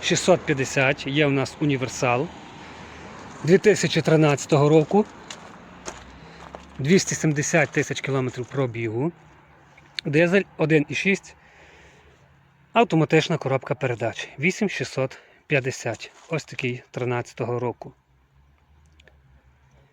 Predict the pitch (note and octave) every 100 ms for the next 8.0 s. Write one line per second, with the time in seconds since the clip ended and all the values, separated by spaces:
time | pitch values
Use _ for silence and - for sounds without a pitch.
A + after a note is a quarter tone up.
0 | _ _ _ _ _ _ _ _ G3 A3
1 | - D#3+ - D3 B2+ A#2+ - E3 F#3+ _
2 | - - B2+ D3+ C#3 - _ - - -
3 | - _ - - - - E3+ - - _
4 | _ _ _ _ _ _ _ _ _ _
5 | - C#3+ - D3+ C3+ - - - - E3+
6 | F3 G3+ G#3 G3+ - - D3+ E3 D#3+ D#3
7 | C#3 - F3+ E3 E3 C#3+ C3 B2 -